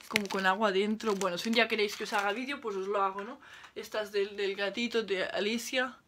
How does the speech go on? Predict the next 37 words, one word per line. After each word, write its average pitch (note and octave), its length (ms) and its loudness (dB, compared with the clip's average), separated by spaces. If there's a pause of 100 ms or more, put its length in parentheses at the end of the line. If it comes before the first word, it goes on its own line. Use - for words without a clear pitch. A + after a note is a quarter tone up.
(1400)
Bueno, F4 340 6
ah, C4+ 800 8
este D#4+ 220 2
es C#4+ 80 0
mi C4+ 100 -2
tamaño A#3+ 360 4
máximo, F4+ 480 4
veinticuatro A3+ 580 0
milímetros. F4 600 0 (100)
Vale, F#3+ 180 4
ahora G3 120 2
os G3+ 100 -2
voy G3 80 0
a F#3+ 220 0
enseñar G#3 340 -6
cómo G3+ 200 -4
me G3 140 -2
pongo G#3+ 300 -4
esta. F4 380 -4 (400)
Esta B3+ 220 -4
es A#3+ 80 -2
la A3 100 4
de G#3 100 2
silicona A3 520 2
de G#3 60 4
veinticuatro G3+ 440 0
milímetros. E4+ 540 2 (100)
Ahora - 240 4
tengo G#3 200 -2
el G#3+ 40 0
lóbulo A3 220 2
así. D#4 280 0 (720)
Y D#4 220 4
coges D4 420 0
tal B3 220 6
que C4+ 120 4
así. F4 360 4